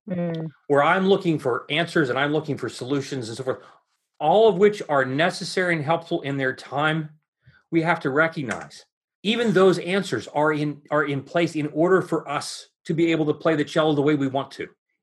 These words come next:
Speaker 2: in
Speaker 1: Yeah.
Speaker 2: order for us to go on to make as we were made to create. I think about our racial tension, and the question that I want to be about answering is,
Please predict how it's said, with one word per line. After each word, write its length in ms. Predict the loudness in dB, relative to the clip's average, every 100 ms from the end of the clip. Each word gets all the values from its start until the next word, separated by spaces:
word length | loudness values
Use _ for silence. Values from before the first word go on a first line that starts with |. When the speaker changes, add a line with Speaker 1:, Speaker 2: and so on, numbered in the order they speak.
| -2
Speaker 2:
in 100 | 2
Speaker 1:
Yeah. 80 | 4
Speaker 2:
order 220 | 6 4
for 200 | 2 -2
us 160 | -2 -4
to 60 |
go 180 | -2 0
on 160 | 0 -2
to 100 | -6
make 440 | -4 0 0 -2
as 180 | -10 -6
we 100 | -4
were 120 | -4
made 520 | -4 -4 -4 -6 -10 -14 _ _ _ -8
to 100 | -8
create. 560 | -6 -6 -6 -6 -12 _ _ -4
I 100 | -2
think 160 | -2
about 220 | 0 2 4
our 100 | 4
racial 280 | 2 0
tension, 520 | -8 -8 -8 -8 -10 -8
and 180 | -6 -6
the 60 | -6
question 580 | -6 -2 -2 -4 -6
that 160 | -4 -4
I 240 | -4 -2
want 460 | -2 -4 -6 -6 -6
to 80 | -4
be 100 | -4
about 320 | -2 -4 -6 -8
answering 400 | -8 -8 -10 -14 _ _ _ _ _ -4
is, 260 | 0 0